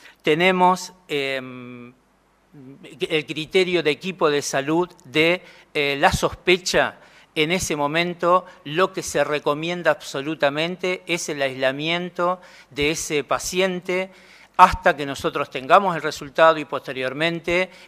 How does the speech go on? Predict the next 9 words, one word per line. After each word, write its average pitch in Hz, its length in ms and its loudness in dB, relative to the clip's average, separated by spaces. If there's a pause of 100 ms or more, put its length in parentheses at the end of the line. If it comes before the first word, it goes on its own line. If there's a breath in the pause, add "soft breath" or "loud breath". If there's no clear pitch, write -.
el 139 220 -4
aislamiento, 165 760 0
si - 200 -8
lo 147 200 -4
confirmamos, 160 760 0
eh, 135 160 -10
hablamos 147 400 -2
de 143 60 0
aislamiento 160 840 -4